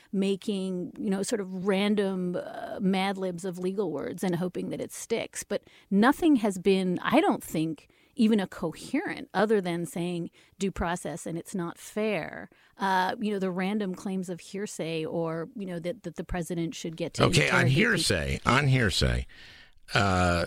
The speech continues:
Speaker 2: you can't accuse Colonel Vindman of hearsay 'cause he was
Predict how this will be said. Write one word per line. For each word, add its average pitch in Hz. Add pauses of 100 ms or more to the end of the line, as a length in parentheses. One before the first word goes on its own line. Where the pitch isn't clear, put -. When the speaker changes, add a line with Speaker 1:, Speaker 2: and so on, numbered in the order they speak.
Speaker 2:
you -
can't 78
accuse 104
Colonel 87 (760)
Vindman 85 (1040)
of 80 (460)
hearsay 87
'cause 85
he 104
was 92